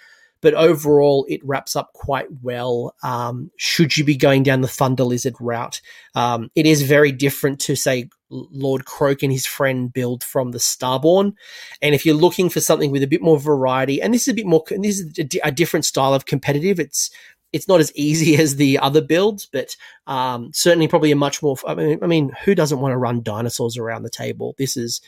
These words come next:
this is great, and it synergizes quite well. And the other thing you're gonna get through the Seraphon is you're gonna get yourself boundless, bound endless spells. So, um, already in your Seraphon battle tome,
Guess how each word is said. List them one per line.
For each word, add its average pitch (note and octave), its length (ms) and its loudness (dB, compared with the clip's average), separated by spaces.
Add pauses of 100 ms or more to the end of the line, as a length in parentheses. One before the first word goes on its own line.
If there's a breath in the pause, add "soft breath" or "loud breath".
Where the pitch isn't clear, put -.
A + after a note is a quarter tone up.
(300 loud breath)
this F3+ 100 2
is D3+ 140 2
great, C3+ 340 4
and C#3+ 140 -2
it C#3+ 80 -4
synergizes C#3+ 520 4
quite C3 300 -2
well. A#2+ 340 -4 (840)
And E3 80 2
the F#3 80 6
other G#3 100 8
thing G3 220 -2
you're E3+ 120 0
gonna D#3 140 0
get C#3+ 240 -2
through C#3+ 360 -4
the C#3+ 60 -8
Seraphon D#3+ 800 -2 (1080 loud breath)
is D3+ 180 0
you're D#3+ 120 4
gonna G3+ 120 6
get G3 200 0
yourself E3+ 480 4
boundless, D3 840 0
bound D3+ 480 2
endless C#3 340 -2
spells. A2+ 440 -8
So, C3 580 -4
um, A#2+ 480 -14 (240)
already F3+ 600 4
in D#3 280 0
your C#3+ 100 2
Seraphon C#3 680 0
battle C3 300 -4
tome, B2+ 500 -6